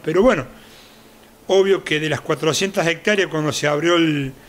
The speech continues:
el, la obra de gas natural del noventa y ocho, hemos pasado a novecientas hectáreas con servicios.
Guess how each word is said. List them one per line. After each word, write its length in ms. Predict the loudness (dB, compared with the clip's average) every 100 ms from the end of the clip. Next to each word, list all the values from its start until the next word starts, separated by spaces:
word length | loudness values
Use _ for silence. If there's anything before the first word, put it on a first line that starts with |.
| -20 -20 -14
el, 360 | -10 -8 -6 -4
la 140 | 0
obra 280 | 2 2 2
de 120 | 0
gas 120 | 0
natural 440 | -2 -2 0 0 0
del 120 | -2
noventa 420 | 0 -2 -2 -2
y 80 | 0
ocho, 220 | 0 0
hemos 140 | -2 -2
pasado 360 | -4 -2 -2
a 40 | 0
novecientas 720 | -2 -2 0 0 0 -6 -6 -14 -20 -18 -12
hectáreas 440 | -8 -6 -4 -4
con 160 | -4 -8
servicios. 760 | -6 -6 -6 -6 -10 -14 -16